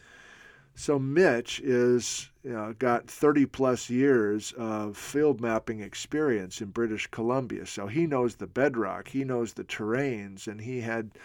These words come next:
some very interesting intermontane superterrane papers over the last thirty years,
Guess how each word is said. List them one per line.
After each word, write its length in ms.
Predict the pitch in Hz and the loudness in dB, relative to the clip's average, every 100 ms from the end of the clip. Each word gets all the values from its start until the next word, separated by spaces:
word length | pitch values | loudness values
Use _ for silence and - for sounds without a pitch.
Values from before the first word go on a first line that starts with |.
| - - - | -20 -20 -20
some 180 | - 117 | -14 -2
very 260 | 123 123 107 | 4 4 4
interesting 640 | 131 135 120 - 110 110 | -2 -2 -4 -2 -4 -4
intermontane 840 | 127 127 131 117 113 107 120 107 | -6 -2 -2 0 -2 -2 -6 -8
superterrane 720 | 101 127 120 110 - 110 107 98 | -4 -6 -4 -8 -4 -6 -6 -4
papers 480 | 156 180 123 95 113 | 8 8 8 -2 -4
over 200 | 101 98 | -6 -6
the 100 | 101 | -6
last 340 | 98 104 - | -6 -8 -8
thirty 280 | 104 95 98 | -8 -8 -10
years, 400 | 95 92 90 | -10 -10 -12